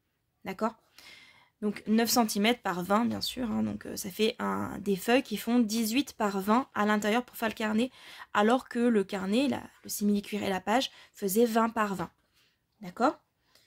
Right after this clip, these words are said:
Donc ça, c'est le, c'est l'idée générale. Et moi, ce que j'aimerais faire, c'est plutôt que d'avoir un seul carnet ici, je vais vous montrer comment on peut faire trois carnets ensemble. Il me semble que je l'avais fait dans une précédente vidéo, mais je me souviens plus dans laquelle.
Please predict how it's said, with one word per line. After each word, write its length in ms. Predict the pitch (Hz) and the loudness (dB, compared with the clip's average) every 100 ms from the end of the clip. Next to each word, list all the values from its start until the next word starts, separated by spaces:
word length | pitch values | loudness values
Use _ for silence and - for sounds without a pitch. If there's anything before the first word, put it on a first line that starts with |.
| _ _ _ _ _ _ _ _ _ 202 | _ _ _ _ _ _ _ _ _ -12
Donc 140 | 208 | -10
ça, 180 | - 294 | 2 4
c'est 380 | 302 - 269 262 | 4 -2 -2 0
le, 400 | 214 196 214 - 220 - _ _ | 2 0 -4 -8 -16 -20 _ _
c'est 220 | - 214 | -4 -2
l'idée 240 | 214 285 | 2 2
générale. 560 | 285 269 247 214 262 214 _ _ _ _ _ 247 | 4 4 4 2 2 0 _ _ _ _ _ -4
Et 260 | 277 302 | 2 2
moi, 160 | 226 254 | 2 -2
ce 80 | 262 | -2
que 100 | 233 | -2
j'aimerais 280 | 220 208 | 0 0
faire, 200 | 196 254 | -2 -4
c'est 140 | 254 208 | -4 -10
plutôt 260 | - 226 | -10 -8
que 80 | 277 | -4
d'avoir 240 | 214 202 214 | 0 0 0
un 100 | 233 | -2
seul 200 | 277 262 | -2 -2
carnet 320 | 233 214 196 | 0 2 0
ici, 380 | 185 - 247 - _ | -2 -2 -2 -4 _
je 80 | _ | _
vais 100 | 214 | 0
vous 80 | 233 | 2
montrer 260 | 226 233 285 | 2 0 -2
comment 200 | 233 226 | 0 0
on 60 | |
peut 100 | 208 | -2
faire 320 | 185 226 247 _ _ _ | -4 0 -2 _ _ _
trois 260 | - 277 | 0 2
carnets 440 | 277 240 208 226 - - | 2 -2 -2 -2 -2 -8
ensemble. 480 | 202 - 254 233 - _ - - _ | -10 -4 0 0 -2 _ -20 -20 _
Il 80 | 220 | 0
me 80 | 220 | 0
semble 200 | 226 330 | 2 -2
que 60 | 285 | 0
je 60 | |
l'avais 160 | 226 208 | 2 2
fait 120 | 277 | 2
dans 100 | 247 | 0
une 180 | 214 202 | 0 -2
précédente 440 | - 240 262 269 | -2 -4 0 2
vidéo, 440 | 254 233 202 247 - | 2 2 2 2 -2
mais 240 | 208 220 220 | -2 0 0
je 100 | 208 | -2
me 120 | 190 | -4
souviens 280 | - 254 226 | -4 -2 -2
plus 200 | - 294 | -2 0
dans 100 | 233 | 0
laquelle. 460 | 185 - 214 226 | -2 0 0 0